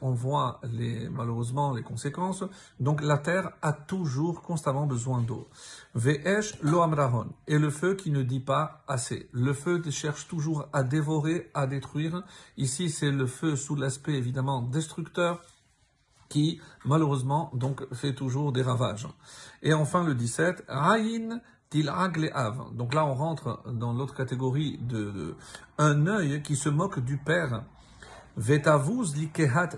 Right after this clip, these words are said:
em, et méprise l'obéissance due à la mère. Yikeruhu orbe nachal, les corbeaux nachal du torrent,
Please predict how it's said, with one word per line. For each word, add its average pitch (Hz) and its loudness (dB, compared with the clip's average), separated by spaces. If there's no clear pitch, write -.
em, 113 0
et 143 2
méprise 147 -2
l'obéissance 156 0
due 131 -4
à - -4
la 117 -2
mère. 180 0
Yikeruhu 170 2
orbe 143 4
nachal, 127 0
les 143 2
corbeaux 160 4
nachal 131 0
du 131 -2
torrent, 156 0